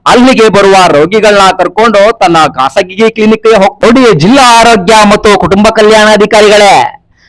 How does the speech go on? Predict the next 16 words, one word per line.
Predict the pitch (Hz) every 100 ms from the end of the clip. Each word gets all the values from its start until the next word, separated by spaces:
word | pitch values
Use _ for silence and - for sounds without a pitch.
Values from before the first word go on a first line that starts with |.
| _
ಇಂಥ | 160 240 233
ಸರ್ಕಾರಿ | 220 - 208 - 311 269
ವೈದ್ಯರುಗಳು | 254 202 247 247 254 240 262
ತಮಗೆ | 262 247 233 226
ಇಷ್ಟ | 226 - 277
ಬಂದ | 247 240
ಹಾಗೆ | 233 214 220 214
ದು-, | 214 190 190 - - _ _ _
ಖಾಸಗಿ | 190 254 269 262
ಆಸ್ಪತ್ರೆಗಳನ್ನ | 233 220 240 214 208 208 202 196
ತಕ್ಕೊಂಡು | 190 165 240 262 220 233 - - 131
ಬಡವರ | 220 294 277 247
ಜೊತೆ | 202 214 185
ಆಟ | 151 180 214
ಆಡ್ತಾ | 208 208
ಇದ್ದಾರೆ. | 208 220 214 156 - _